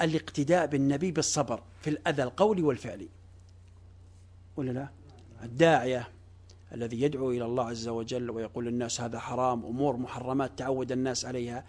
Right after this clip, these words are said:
لا بد يواجه بالأذى القولي والفعلي. قال تعالى:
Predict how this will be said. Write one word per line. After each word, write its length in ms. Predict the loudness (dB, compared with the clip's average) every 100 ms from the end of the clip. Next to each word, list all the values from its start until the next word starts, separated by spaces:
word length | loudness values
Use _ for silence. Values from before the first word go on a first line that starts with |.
| -18 -2
لا 120 | 4
بد 200 | 4 4
يواجه 500 | 8 10 10 8 2 0
بالأذى 340 | 2 4 4
القولي 380 | 4 4 4 4
والفعلي. 420 | 2 2 -4 -6
قال 320 | 2 4 4
تعالى: 400 | 2 4 6 4